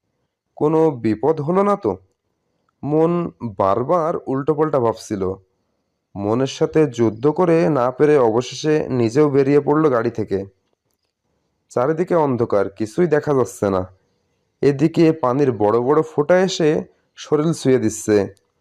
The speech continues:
আবার গাড়িতে ঢুকে পড়ল তরু। গাড়ির হেডলাইট জ্বালিয়ে দিল। তার আলোয় দেখা গেল তুরাগকে।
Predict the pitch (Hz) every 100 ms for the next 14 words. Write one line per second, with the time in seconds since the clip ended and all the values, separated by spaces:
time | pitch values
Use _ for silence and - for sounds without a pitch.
0 | _ _ _ _ _ - 131 147 147 127
1 | 104 113 156 143 151 175 165 180 175 151
2 | 113 101 95 - _ _ _ _ _ _
3 | _ - 143 143 151 139 104 113 127 165
4 | 156 123 127 117 107 101 95 95 - _
5 | _ _ _ _ _ - 143 - - 104
6 | 113 143 139 131 165 175 185 175 127 110
7 | -